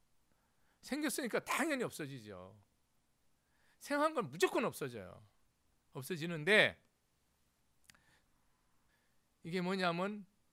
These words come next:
이 우주가 이 삼천대천 생-, 삼천대천 세계가 한번 생겼다가 성주개공이라고 그래. 생겼다가 소멸되는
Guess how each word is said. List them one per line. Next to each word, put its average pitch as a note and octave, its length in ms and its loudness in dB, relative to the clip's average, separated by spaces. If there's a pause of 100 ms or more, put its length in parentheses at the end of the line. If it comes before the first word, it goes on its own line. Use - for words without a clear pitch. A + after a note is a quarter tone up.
(360)
이 F#3 160 -4
우주가 F3 880 8 (760)
이 F3 160 0
삼천대천 G#3 880 -2
생-, E3 340 -6 (440)
삼천대천 F#3+ 760 -4
세계가 C3+ 680 0 (2000)
한번 A3 400 0
생겼다가 G3+ 640 -2
성주개공이라고 D#3 960 -4
그래. F#2+ 180 -12
생겼다가 D3+ 840 -6
소멸되는 B2 720 -8